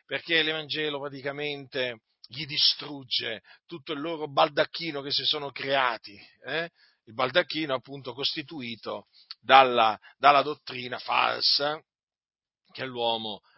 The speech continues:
appunto è giustificato per le sue opere. Quindi tutti contro l'Evangelo costoro, tutti contro i ministri dell'Evangelo,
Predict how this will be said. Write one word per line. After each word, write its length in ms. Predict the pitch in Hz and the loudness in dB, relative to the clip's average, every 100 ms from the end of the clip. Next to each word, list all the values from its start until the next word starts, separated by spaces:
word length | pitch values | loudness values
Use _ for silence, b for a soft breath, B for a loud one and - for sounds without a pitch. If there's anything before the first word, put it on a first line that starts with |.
| - | -4
appunto 400 | 127 - 151 131 | -4 -2 -10 -8
è 60 | 127 | -6
giustificato 1080 | 165 170 151 139 123 110 110 104 104 101 _ _ | -6 -6 -8 -10 2 4 6 2 -6 -12 _ _
per 460 | 143 143 135 131 117 | 6 6 6 0 -2
le 120 | 135 | 2
sue 460 | - - 117 104 - | 2 2 -2 -10 -6
opere. 400 | 101 101 - 107 | -6 -6 -12 -10
Quindi 380 | 143 135 139 - B - | -6 -4 -4 -6 B -14
tutti 360 | 151 - - | -12 -8 -8
contro 320 | - 135 123 127 | -6 -8 -6 -2
l'Evangelo 640 | 120 120 110 117 113 101 | -2 -2 -4 -4 -6 -6
costoro, 680 | - - - 95 92 - - B B | 0 0 -2 -16 -18 -20 -14 B B
tutti 300 | 208 220 208 | -4 -2 2
contro 280 | 202 190 196 | 2 4 4
i 40 | |
ministri 460 | 202 202 202 - 190 | 6 6 8 6 8
dell'Evangelo, 1200 | 196 196 196 196 170 202 202 190 175 160 139 | 10 10 10 6 8 10 10 8 6 2 0